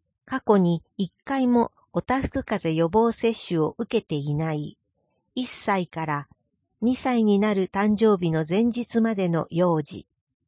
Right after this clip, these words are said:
費用、二千円。持ち物、母子健康手帳、本人確認書類、保険証など。申し込み、実施医療機関に直接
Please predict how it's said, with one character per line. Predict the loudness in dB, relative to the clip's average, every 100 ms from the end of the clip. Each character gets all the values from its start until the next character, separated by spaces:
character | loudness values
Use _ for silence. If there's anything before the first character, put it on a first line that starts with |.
| _ _ _ _ _ _ _ _
費 | -6 2 4
用、 | 4 2 -8 _ _ _ _ 0
二 | 0
千 | 2 4 4 4
円。 | 4 2 -2 -8 _ _ _ _ _ _ _
持 | 2 2
ち | 4 4
物、 | 6 4 0 -4 _ _ _ _ _ -4
母 | -2
子 | -2 -4
健 | 0 2 2
康 | 2 2
手 | 0 -4
帳、 | 0 0 0 -6 _ _ _ _ _ 2
本 | 4 6
人 | 4 2
確 | -2 -8 0
認 | 4 4 2
書 | 2 0
類、 | 0 -4 -10 _ _ -6
保 | -2
険 | 2 2
証 | 2 0 0
な | 0 -2
ど。 | -6 -8 _ _ _ _ _ _ _ _ _ 0
申 | 2 4
し | 0 -4
込 | 2 4
み、 | 4 2 -6 _ _ _ _ -16
実 | -2 -2 -2 -2 -2
施 | 0
医 | 2 4
療 | 4 2
機 | -4
関 | -2 -2 -2
に | -4 -6 _ _ _ -2
直 | 0
接 | -2 -4 -4 -2 -4